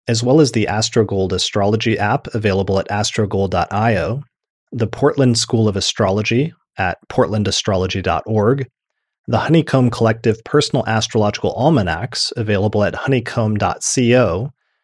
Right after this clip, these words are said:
and our recent supporters, our new supporters this month, which are the International Society for Astrological Research, or esar,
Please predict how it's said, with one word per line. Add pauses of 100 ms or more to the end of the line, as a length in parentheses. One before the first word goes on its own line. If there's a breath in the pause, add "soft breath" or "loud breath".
(220)
and
our
recent
supporters,
our
new
supporters
this
month,
which
are
the
International
Society
for
Astrological
Research, (140)
or
esar,